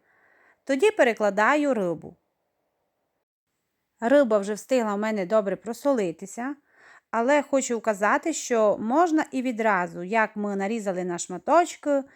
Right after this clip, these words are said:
можна відразу к-, відправляти рибу та тушкувати. Е, теж буде смачно, але я коли маю там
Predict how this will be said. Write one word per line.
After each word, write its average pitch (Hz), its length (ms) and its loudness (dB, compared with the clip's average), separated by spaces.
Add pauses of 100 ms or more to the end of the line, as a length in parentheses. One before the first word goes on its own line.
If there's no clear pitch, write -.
(240)
можна 302 380 2
відразу 240 520 2
к-, - 140 -14
відправляти 214 880 -2
рибу 277 440 -2
та 220 260 -2
тушкувати. 202 880 -8 (1300)
Е, 220 200 -2
теж 254 360 4
буде 202 300 -6
смачно, 311 720 0
але 233 320 2
я 226 180 0
коли 214 240 -4
маю 208 420 0
там 185 420 -6